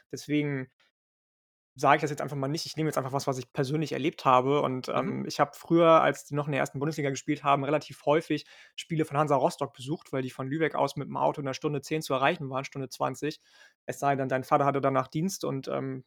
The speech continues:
Speaker 1: musste mal eben mit fünfund-, über, mit in fünfundvierzig Minuten über die Autobahn rüber brettern. <laughs> Ähm, das war schon, schon krass, dann von Lübeck nach Rostock in fünfundvierzig Minuten. Ähm, aber tatsächlich auch im, im Ostseestadion, im alten Ostseestadion von Hansa Rostock, die haben so,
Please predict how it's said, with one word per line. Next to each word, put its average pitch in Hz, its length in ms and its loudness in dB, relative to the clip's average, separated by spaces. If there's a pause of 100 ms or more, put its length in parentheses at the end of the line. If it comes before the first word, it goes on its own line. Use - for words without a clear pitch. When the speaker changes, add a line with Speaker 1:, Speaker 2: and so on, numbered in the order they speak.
(100)
Speaker 1:
musste 139 540 -6 (400)
mal 135 200 -2
eben 139 140 -2
mit 131 140 -4
fünfund-, 139 420 -4
über, 139 220 -6
mit 139 140 -4
in 151 100 -6
fünfundvierzig 185 420 0
Minuten 143 220 -2
über 135 80 -4
die 135 80 0
Autobahn 135 360 0
rüber 139 220 -4
brettern. 143 420 -2 (140)
<laughs> - 300 -6 (380)
Ähm, 139 260 0
das 139 180 0
war 151 80 2
schon, 143 340 -4
schon 139 260 -6
krass, - 280 -4
dann 160 140 -6
von 147 160 -6
Lübeck 156 180 -2
nach 143 120 -8
Rostock 160 220 -4
in 143 60 -8
fünfundvierzig 160 380 -8
Minuten. 170 360 -4 (320)
Ähm, 151 280 4
aber 160 340 10
tatsächlich 170 640 0
auch 156 180 8
im, 165 240 0 (120)
im 160 180 0
Ostseestadion, 143 640 2
im 131 120 -6
alten 151 260 4
Ostseestadion 139 560 0
von 135 120 -10
Hansa 139 200 0
Rostock, 165 480 2
die 135 100 -2
haben 143 160 0
so, 131 260 0